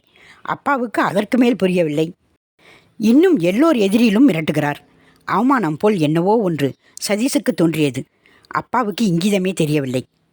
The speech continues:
இன்னும் சொல்லப்போனா ஊர்லேருந்து வந்த பெரியப்பா தான் அவனுக்கு நான்கு முழ வேஷ்டி வாங்கி தந்தது.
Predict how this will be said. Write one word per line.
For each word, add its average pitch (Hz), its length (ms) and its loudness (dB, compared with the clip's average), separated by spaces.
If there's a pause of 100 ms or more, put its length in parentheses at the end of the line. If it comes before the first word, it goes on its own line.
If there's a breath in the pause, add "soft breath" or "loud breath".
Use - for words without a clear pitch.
(300)
இன்னும் 165 280 0
சொல்லப்போனா 151 440 -2 (440 loud breath)
ஊர்லேருந்து 226 500 0
வந்த 170 220 -2
பெரியப்பா 160 440 0
தான் 151 220 -6 (260 loud breath)
அவனுக்கு 208 460 -4
நான்கு 190 300 -4
முழ 208 220 0
வேஷ்டி 175 320 0
வாங்கி 151 220 -2
தந்தது. 123 380 -6